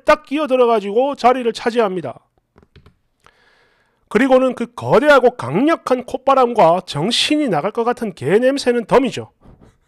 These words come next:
어쩌다가 개들을 밖으로 내보내고 문을 닫고 자면은 두 마리 다 코를 문에다 쳐박고 막 킁킁거리고 냄새 오지게 맡아요.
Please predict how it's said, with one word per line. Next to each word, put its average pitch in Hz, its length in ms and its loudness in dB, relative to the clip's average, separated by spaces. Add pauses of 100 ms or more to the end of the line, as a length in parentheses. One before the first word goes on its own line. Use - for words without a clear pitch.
(1300)
어쩌다가 208 760 4 (400)
개들을 214 380 2
밖으로 226 380 4
내보내고 226 540 2
문을 220 260 -4
닫고 240 240 0
자면은 202 680 0
두 147 120 -6
마리 277 240 4
다 220 240 4
코를 269 680 -6
문에다 214 320 -2
쳐박고 233 600 -4
막 180 220 -6
킁킁거리고 262 920 -4
냄새 233 340 -4
오지게 302 440 -4
맡아요. 254 440 0